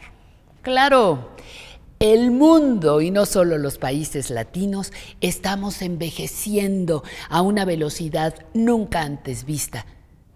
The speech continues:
y tenemos que prepararnos. Vejez Creativa es nuestra aportación a esta cruzada. Le agradezco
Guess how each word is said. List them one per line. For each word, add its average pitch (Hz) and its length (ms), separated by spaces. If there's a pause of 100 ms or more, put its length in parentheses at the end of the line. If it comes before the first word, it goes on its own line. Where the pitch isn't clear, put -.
y 214 100
tenemos 127 580 (140)
que 160 100
prepararnos. - 840 (360)
Vejez 170 360
Creativa 160 540 (240)
es 165 200
nuestra 156 500
aportación 147 920 (420)
a 143 140
esta 143 320
cruzada. - 600 (1120)
Le 190 120
agradezco 147 720